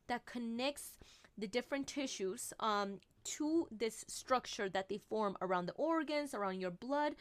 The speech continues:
vessels, um, around your, the underneath part of your skin. And so it's in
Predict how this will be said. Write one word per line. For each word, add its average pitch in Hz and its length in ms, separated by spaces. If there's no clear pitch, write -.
vessels, 254 760
um, 190 420
around 185 320
your, 185 180
the - 180
underneath 202 500
part 202 260
of 180 120
your 175 100
skin. 294 580
And 262 180
so - 300
it's 349 340
in 403 80